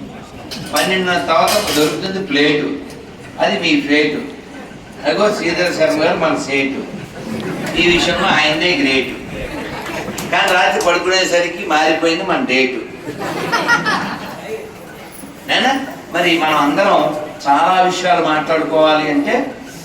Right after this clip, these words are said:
చెవులు వాడాలి, నోరు వాడద్దు. నోరు ఎప్పుడు వాడాలి? అడిగినప్పుడు వాడండి. అయితే నాకు చాలా తొందర కోపం వస్తుంది. కోపం వస్తే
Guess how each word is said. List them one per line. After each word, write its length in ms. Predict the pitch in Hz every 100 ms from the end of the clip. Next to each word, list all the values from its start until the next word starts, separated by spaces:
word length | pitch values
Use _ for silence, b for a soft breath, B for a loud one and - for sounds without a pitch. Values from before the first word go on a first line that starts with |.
| -
చెవులు 280 | 185 196 226
వాడాలి, 480 | 233 143 - - - - - - - 294 226 - - 151 - -
నోరు 240 | 147 190 170
వాడద్దు. 340 | 143 - - - - - - -
నోరు 220 | 170 185
ఎప్పుడు 260 | 165 165
వాడాలి? 400 | 185 180 180 185 190
అడిగినప్పుడు 600 | 170 143 160 170 175 -
వాడండి. 420 | 220 - 143 - - - - - - - - - - - - - - - - - - - - - - - - - 165
అయితే 200 | - - 202
నాకు 320 | 175 165 170 165 147 - -
చాలా 200 | 147 151 160
తొందర 260 | 151 190 - 196
కోపం 260 | 156 311 294
వస్తుంది. 440 | 277 - 214 247 254 285 - - - - - - - - - - - - -
కోపం 300 | 165 180 - 180
వస్తే 300 | 147 214